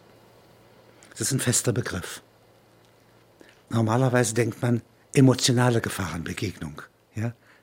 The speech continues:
innere Aufregung. Das Interessante ist, dass Sachlichkeit binden kann.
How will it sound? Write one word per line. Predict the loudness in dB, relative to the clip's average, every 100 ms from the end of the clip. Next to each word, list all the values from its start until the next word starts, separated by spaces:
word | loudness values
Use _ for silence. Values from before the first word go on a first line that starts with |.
| _
innere | 2 4 2 -2
Aufregung. | -2 -4 -8 -8 -14 -18 -20 _ _ _ -20 -20 -14
Das | -10
Interessante | -10 -6 -2 -2 -4
ist, | -8 -8 -10 -12
dass | -10 -6
Sachlichkeit | -4 -4 -4 -6 -6 -8 -12 -16 -20 _ -2
binden | -2 -2 -6
kann. | -8 -10 -16